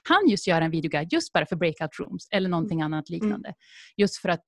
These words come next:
Speaker 1: tillmötesgå önskemål och behov sådär. Så att det, vi försöker vara lyhörda och lyssna just för att vi vill ju att ni ska komma dit ni vill.
Speaker 2: Mm.
Speaker 1: Ja.
Speaker 2: Precis. Men,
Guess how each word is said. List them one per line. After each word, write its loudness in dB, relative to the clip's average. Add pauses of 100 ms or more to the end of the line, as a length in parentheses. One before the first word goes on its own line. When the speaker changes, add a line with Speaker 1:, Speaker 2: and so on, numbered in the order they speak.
(140)
Speaker 1:
tillmötesgå 2 (300)
önskemål 0
och -4
behov -6
sådär. -12 (400)
Så -6
att -6 (120)
det, 0
vi -2
försöker -2
vara 0
lyhörda -2
och -4
lyssna -8
just -8
för -6
att -4 (1200)
vi 0
vill 6
ju 4
att 0
ni -2
ska -6
komma 0
dit -6
ni 4
vill. 2 (440)
Speaker 2:
Mm. 4 (360)
Speaker 1:
Ja. -4 (200)
Speaker 2:
Precis. -4
Men, -2